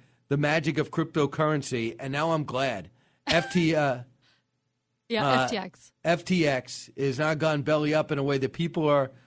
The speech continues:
Speaker 1: well, comparing it to Enron.
Speaker 2: Well
Speaker 1: I want you to hear what Larry Summers just said.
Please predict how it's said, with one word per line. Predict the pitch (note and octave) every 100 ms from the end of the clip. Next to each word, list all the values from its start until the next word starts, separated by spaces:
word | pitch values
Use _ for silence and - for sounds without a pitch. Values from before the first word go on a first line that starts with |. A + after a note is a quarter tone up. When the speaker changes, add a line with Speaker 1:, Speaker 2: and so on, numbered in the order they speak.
| _
Speaker 1:
well, | D3+ D#3
comparing | D#3 C#3+ F3+ F3 E3+
it | D#3
to | D3
Enron. | - D#3 C#3+ B2+ A2 G#2+ - -
Speaker 2:
Well | G#3+
Speaker 1:
I | G3
want | E3+ G3
you |
to | E3+
hear | F#3+
what | E3+
Larry | D3+ D#3 D3+
Summers | - D3 C3+ B2+
just | - G#2+ -
said. | A2 F#2